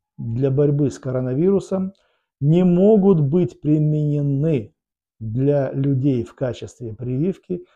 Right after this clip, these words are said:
так как они не прошли клинических испытаний,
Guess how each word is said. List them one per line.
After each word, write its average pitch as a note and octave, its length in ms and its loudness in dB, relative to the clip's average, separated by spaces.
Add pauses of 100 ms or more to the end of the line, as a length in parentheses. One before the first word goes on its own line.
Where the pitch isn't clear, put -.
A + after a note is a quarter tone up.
(240)
так D#3 220 0
как - 240 -2
они E3+ 680 0
не D3 260 0
прошли D#3+ 600 -2
клинических C3 840 -4
испытаний, F#3+ 800 -4